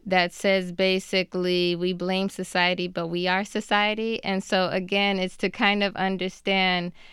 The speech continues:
how social constructs, how we can, how we've created the society that we've have, and how we need to empower ourselves to change that.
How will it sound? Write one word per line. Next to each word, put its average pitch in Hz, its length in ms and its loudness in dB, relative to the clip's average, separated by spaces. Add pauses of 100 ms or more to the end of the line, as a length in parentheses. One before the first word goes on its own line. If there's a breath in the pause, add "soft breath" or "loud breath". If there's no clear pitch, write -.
(140)
how 190 800 2
social 185 960 -2 (360)
constructs, 202 880 0
how 220 260 4
we 214 220 -2
can, 196 240 -4 (300)
how 226 180 2
we've 240 280 -2
created 202 460 0
the 180 80 -4
society 185 640 0
that 175 240 -4
we've 170 200 -4
have, 165 440 -2 (340 loud breath)
and 190 360 2
how 185 480 4
we 185 260 -2
need 196 260 0
to - 140 -4
empower 185 480 0
ourselves 180 400 -2
to - 160 -6
change 180 520 -2
that. - 360 -6